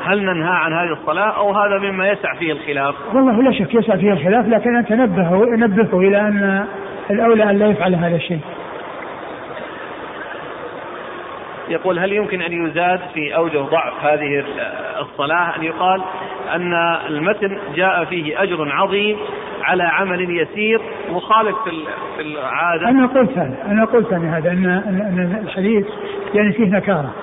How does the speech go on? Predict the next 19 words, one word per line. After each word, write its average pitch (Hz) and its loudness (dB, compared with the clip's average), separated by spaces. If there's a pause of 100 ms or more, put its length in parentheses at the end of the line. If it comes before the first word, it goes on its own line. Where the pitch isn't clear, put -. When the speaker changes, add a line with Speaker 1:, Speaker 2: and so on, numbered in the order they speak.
(480)
Speaker 2:
من 190 4
جهة، 180 2
فيه 196 4
نكارة 202 2 (100)
من 180 0
جهة 196 2
أن 196 2
الإنسان 190 2
إذا 180 0
صلاها 190 2 (380)
مرة 202 4
واحدة 202 4
في 180 2
العمر 247 4 (640)
يعني 196 4
يكون 202 4
غفر 208 4
له 196 6
ما، 208 4